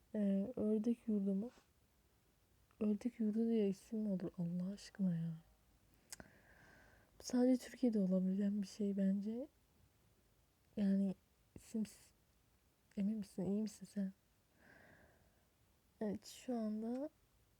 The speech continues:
o. Güzel. Aa, eşyaları sattık mı? <gasps> Bilgisayarı tekrar mı almam gerekecek? Hayır ya. Neyse, yapacak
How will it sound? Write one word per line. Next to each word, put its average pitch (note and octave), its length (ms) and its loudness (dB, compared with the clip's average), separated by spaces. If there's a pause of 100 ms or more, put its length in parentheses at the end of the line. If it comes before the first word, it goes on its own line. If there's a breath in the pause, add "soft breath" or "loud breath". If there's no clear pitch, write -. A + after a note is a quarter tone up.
(100)
o. A#3+ 80 -2 (2000)
Güzel. G#3 460 -2 (1040)
Aa, A#3+ 200 4
eşyaları A#3+ 520 -2
sattık - 640 -6
mı? A3 220 -4 (580 loud breath)
<gasps> D#4 380 -2 (840 loud breath)
Bilgisayarı C#4+ 520 2
tekrar D#4 380 -4
mı E4 120 -4
almam C4+ 300 -2
gerekecek? A#3+ 800 -4 (160)
Hayır C#4 320 8
ya. F3+ 680 4 (2250)
Neyse, A3 420 -8
yapacak G#3 440 -8